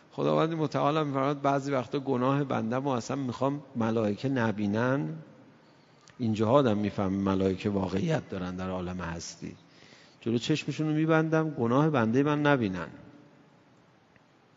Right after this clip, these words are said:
خب نظرشون همیشه خوب مثبت باشه نسبت به بنده من.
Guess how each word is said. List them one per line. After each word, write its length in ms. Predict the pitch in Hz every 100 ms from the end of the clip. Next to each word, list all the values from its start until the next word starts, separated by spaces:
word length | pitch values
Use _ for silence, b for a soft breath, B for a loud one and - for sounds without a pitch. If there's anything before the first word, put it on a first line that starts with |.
| 104
خب 160 | 113 120
نظرشون 520 | 113 101 120 117 127
همیشه 240 | 107 104
خوب 180 | - -
مثبت 440 | 120 104 - 113 -
باشه 240 | 98 -
نسبت 260 | 92 95 95
به 180 | 85 87
بنده 320 | 87 90 85
من. 120 | 87